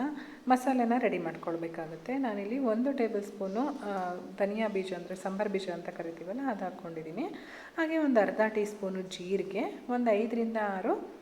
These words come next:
ಗೋಡಂಬಿ ಸೇರಿಸ್ಕೊಂಡಿದ್ದೀನಿ. ಇದನ್ನು ಸ್ವಲ್ಪ ಹುರ್ಕೊಳ್ಬೇಕು. ಆ, ಲೋ ಫ್ಲೇಮಲ್ಲಿ ಇಟ್ಕೊಂಡು ಹುರ್ಕೊಂಡ್ರೆ ಒಳ್ಳೆಯದು. ಸ್ವಲ್ಪ ಹುರಿದಿದ್ದಾದ್ಮೇಲೆ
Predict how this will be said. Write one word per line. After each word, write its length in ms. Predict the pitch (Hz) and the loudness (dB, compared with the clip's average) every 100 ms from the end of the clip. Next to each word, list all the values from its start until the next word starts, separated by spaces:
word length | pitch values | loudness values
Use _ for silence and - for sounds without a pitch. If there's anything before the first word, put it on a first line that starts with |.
| 202 | 2
ಗೋಡಂಬಿ 400 | 196 196 190 185 | 4 4 0 -4
ಸೇರಿಸ್ಕೊಂಡಿದ್ದೀನಿ. 800 | 180 165 - - 160 156 185 285 - - - - | -2 -4 -4 -6 -4 -4 -4 -6 -8 -14 -18 -4
ಇದನ್ನು 280 | 339 320 302 | 0 4 4
ಸ್ವಲ್ಪ 260 | 285 233 240 | 2 0 2
ಹುರ್ಕೊಳ್ಬೇಕು. 760 | 226 190 - 180 180 165 - | 2 2 2 0 0 -2 0
ಆ, 520 | 285 - 226 214 208 | -2 0 0 0 0
ಲೋ 260 | 220 233 269 | 6 6 6
ಫ್ಲೇಮಲ್ಲಿ 440 | 277 254 233 208 | 4 2 2 2
ಇಟ್ಕೊಂಡು 360 | 196 - 190 190 | 0 -2 -4 0
ಹುರ್ಕೊಂಡ್ರೆ 520 | 180 170 170 165 302 | -2 -2 -4 -2 2
ಒಳ್ಳೆಯದು. 600 | 302 185 165 160 233 - - | 4 4 4 0 -2 -4 -4
ಸ್ವಲ್ಪ 320 | 277 311 320 | -2 2 4
ಹುರಿದಿದ್ದಾದ್ಮೇಲೆ 1040 | 302 208 190 185 170 170 175 170 156 285 | 4 4 2 0 0 0 -2 -4 -4 -4